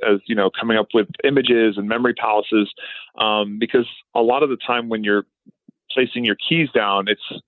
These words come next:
or why you forget where you put your keys is 'cause you place them down in a hurry. Um, you know, you're not always actively thinking, like, "Here I am putting down these keys. I should remember this," right? Um,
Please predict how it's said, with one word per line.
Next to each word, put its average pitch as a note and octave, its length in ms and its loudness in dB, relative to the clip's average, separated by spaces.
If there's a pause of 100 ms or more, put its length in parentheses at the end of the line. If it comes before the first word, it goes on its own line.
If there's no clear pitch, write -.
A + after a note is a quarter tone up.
(140)
or C#3 180 2
why B2 120 4
you A#2+ 180 2
forget C#3+ 300 0
where A#2+ 100 2
you A2 60 0
put - 160 -8
your G#2 160 -8
keys G2 180 -6
is G2 120 -12
'cause G#2+ 160 -6
you A2 100 -12
place B2 300 0 (100)
them A2 160 0
down G2+ 260 2
in F#2+ 80 -2
a F2 40 -2
hurry. C3 440 0 (440)
Um, G2+ 500 -2 (120)
you - 120 -6
know, F2+ 180 -2
you're A#2 180 -2
not A#2+ 260 -2
always A2 320 2 (120)
actively G#2 540 -4
thinking, G#2 320 -4
like, F2+ 240 0 (320)
"Here C#3 420 0
I A2 160 0
am F#2+ 400 -2 (100)
putting C3 280 -2
down G#2+ 300 2
these G2 220 0 (120)
keys. E2+ 320 2 (460)
I G2+ 160 0
should G2+ 260 2
remember F#2+ 380 2
this," F2 280 -2
right? G2+ 280 2 (520)
Um, A2 440 -2